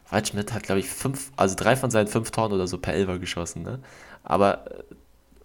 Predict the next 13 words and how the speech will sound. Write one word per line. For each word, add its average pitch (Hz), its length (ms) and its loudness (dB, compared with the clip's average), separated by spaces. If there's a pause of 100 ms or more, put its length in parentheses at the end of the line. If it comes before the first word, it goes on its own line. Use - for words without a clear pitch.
irgendwie 98 360 0
wird 95 160 -2
das 90 140 -2
nie 98 100 -4
so 95 140 -4
zitiert. - 480 -4
Das - 80 -14
finde 95 160 -6
ich 90 80 -10
schon 92 140 -8
komisch. 92 420 -8 (1120)
Mm, 98 320 -10
und 104 180 -4